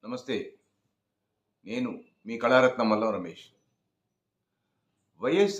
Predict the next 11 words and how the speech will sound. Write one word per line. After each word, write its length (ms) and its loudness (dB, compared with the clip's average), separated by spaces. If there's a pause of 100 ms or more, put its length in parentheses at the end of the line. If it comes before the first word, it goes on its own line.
రాజశేఖర 440 2
రెడ్డి 180 -2
గారి 240 4
సోదరుడు 480 0 (880)
వైఎస్ 280 -14 (220)
వివేకానంద 520 -4
రెడ్డి 200 -14
గారు, 180 -20 (1000)
ఆయన 260 -16
దారుణంగా 460 -2
హత్య 180 -10